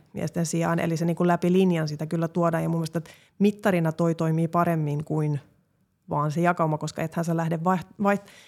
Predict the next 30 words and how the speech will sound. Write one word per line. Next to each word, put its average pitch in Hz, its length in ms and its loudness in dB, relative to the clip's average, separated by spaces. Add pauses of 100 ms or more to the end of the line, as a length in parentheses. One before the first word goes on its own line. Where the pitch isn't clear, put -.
(120)
päteviä, 220 380 2
hyviä 180 300 4
tyyppejä, 175 360 -2
sä 156 80 -4
et 160 80 -4
lähde 170 260 -4
vaihtamaan 170 540 2
vaan 160 160 2
sen 165 220 0
takia, - 300 -4 (400)
että 160 240 -4
ne 156 80 0
sattuisi 165 400 0
olemaan 165 280 2 (260)
<laughs> 220 160 0
väärää 196 360 2 (440)
sukupuolta 185 680 2
sitten. 175 280 0
Ja 165 60 2
se, 170 120 0
niinku, 185 320 0 (180)
ei 190 140 6
naisvaltaisilla 180 760 4
aloilla 175 300 4
lähdetä 180 340 0
vaihtamaan 175 400 -2
niitä 180 140 0
miehiin 180 380 2
eikä, 170 180 0
niinku, 165 260 0